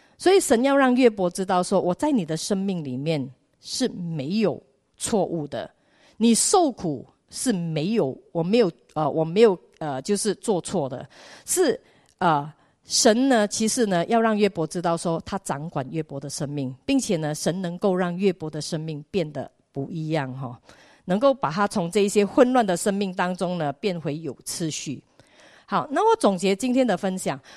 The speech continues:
我们看到透过观察飞鸟，透过，呃，动物，呃，神所形容的这一些动物，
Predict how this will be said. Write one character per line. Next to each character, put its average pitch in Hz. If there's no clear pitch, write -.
我 254
们 330
看 403
到 349
透 415
过 269
观 285
察 220
飞 220
鸟， 170
透 359
过， 262
呃， 147
动 226
物， 220
呃， 160
神 185
所 156
形 160
容 170
的 170
这 180
一 180
些 175
动 170
物， 156